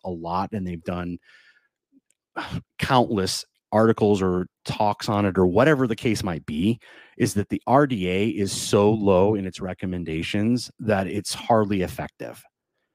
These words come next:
Like, I remember my dad was taking, um, ibuprofen, and we got talking. I'm like, "You should just take, uh, turmeric." And then the curcumin in it is amazing. And, and then I said, you know, "Don't,"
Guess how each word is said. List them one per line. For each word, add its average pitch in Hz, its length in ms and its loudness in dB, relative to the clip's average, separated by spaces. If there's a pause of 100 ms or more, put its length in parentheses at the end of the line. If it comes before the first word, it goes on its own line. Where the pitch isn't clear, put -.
(340)
Like, 95 280 0
I 113 160 4
remember 110 360 4
my 98 140 0
dad 104 280 0
was 98 180 0
taking, 92 480 0
um, 80 460 -4 (180)
ibuprofen, 98 720 0 (580)
and 98 260 2
we 95 120 0
got 90 220 -4
talking. 120 400 0
I'm 92 100 -4
like, 90 240 -6
"You 98 100 -6
should 113 180 -6
just 110 200 -2
take, 113 300 -4
uh, 95 140 2
turmeric." - 580 -2 (960)
And 98 80 0
then 87 80 0
the 80 80 -2
curcumin 147 560 0
in 90 160 -6
it 87 80 -8
is 85 120 -10
amazing. 95 580 -2 (520)
And, 110 300 2
and 117 180 4
then 110 100 2
I 98 120 0
said, 98 260 -4
you 110 80 -2
know, 95 260 -2 (340)
"Don't," 123 380 2